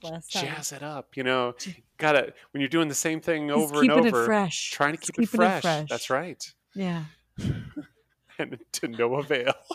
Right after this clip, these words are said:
Speaker 2: <laughs>
Speaker 1: I'm keeping it fresh by being, uh, trapped inside a comforter. Okay, keep going.
Speaker 2: So in the, the album Funk forty-nine,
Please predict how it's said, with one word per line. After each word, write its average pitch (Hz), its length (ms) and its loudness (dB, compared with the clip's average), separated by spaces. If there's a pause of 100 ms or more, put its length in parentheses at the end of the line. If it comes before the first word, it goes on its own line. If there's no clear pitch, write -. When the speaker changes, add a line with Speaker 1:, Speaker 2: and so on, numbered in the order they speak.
(160)
Speaker 2:
<laughs> - 360 0
Speaker 1:
I'm 226 260 8
keeping 320 300 6
it 294 140 2
fresh 240 400 0
by 226 140 2
being, 208 500 0 (120)
uh, 185 280 4
trapped 180 380 -2
inside 175 320 0
a 175 40 -4
comforter. 160 540 -6
Okay, 208 220 8
keep 208 220 2
going. 202 340 2 (1400)
Speaker 2:
So 160 260 8
in 170 340 2 (100)
the, 127 460 0 (1000)
the 131 200 -4
album 123 520 0 (840)
Funk 180 340 -8
forty-nine, 127 880 0